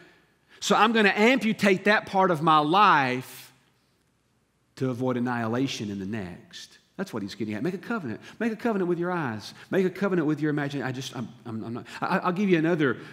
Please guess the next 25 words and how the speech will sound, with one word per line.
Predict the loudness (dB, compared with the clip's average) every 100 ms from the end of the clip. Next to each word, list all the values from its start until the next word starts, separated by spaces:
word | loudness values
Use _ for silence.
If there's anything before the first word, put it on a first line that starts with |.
| -6
uh, | -6
practical | -4 0 0 0 -8
step | -6 0 0 0
that | -4
Jesus | 0 0 0 -4
is | -6 -10 -12 -2
helping | 0 0 -2
us | -2 0
with | 0
right | 0 -2
here. | -2 -2 -2 -4 -10 -2
And, | 0
and | 2 2
I | 2
would | -2
say | 0 2 4 2 0
to, | 0 0
to, | 0 -2
to | 0 -2
treat | 0 2 2
your | 4 2
body | 4 4 4 2 0
as | -2
God's | 0 0 0
property. | -6 -4 -2 -2 -6 -12 -14